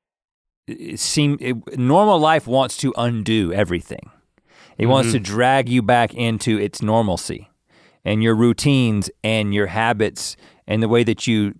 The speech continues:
Speaker 1: see the world by default. And so that has been a struggle 'cause it's what, it's been, it's been weeks now since I got back. So, um, but I, you know, but I expected that.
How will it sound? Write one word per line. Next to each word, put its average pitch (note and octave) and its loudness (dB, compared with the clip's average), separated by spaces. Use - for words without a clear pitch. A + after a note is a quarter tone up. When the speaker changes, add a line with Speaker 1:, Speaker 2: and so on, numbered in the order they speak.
Speaker 1:
see - 0
the A#2+ 0
world A2 2
by G2+ 2
default. F#2 -4
And G#2+ -2
so F#2+ 2
that C3 2
has B2 0
been A#2 0
a G#2 0
struggle F#2 0
'cause G2+ -6
it's G#2 -4
what, A2 0
it's F#2+ -6
been, F#2+ -4
it's - -20
been A#2+ -2
weeks A2 -4
now D2+ -6
since F#2 -8
I F#2 -2
got D#2+ -2
back. G2+ 0
So, F2+ 0
um, F2+ -2
but A3 2
I, A3+ 4
you A3 2
know, A3 2
but F3+ 2
I G3 4
expected D#3 -2
that. F2 -8